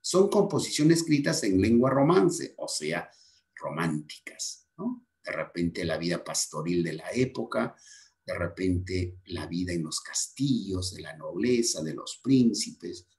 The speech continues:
los amoríos, etcétera. Allí estaba expresada en lo que eran llamados jarchas.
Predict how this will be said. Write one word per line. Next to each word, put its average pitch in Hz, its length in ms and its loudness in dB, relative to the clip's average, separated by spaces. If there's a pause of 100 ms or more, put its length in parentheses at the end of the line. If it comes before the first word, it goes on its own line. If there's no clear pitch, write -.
los 85 240 -4
amoríos, 85 800 0 (300)
etcétera. - 520 -10 (540)
Allí 139 340 2
estaba 87 400 0
expresada 80 800 -6 (300)
en 87 460 -2
lo - 180 -18
que 80 160 -8
eran 82 380 -10
llamados 78 500 -10
jarchas. - 720 -10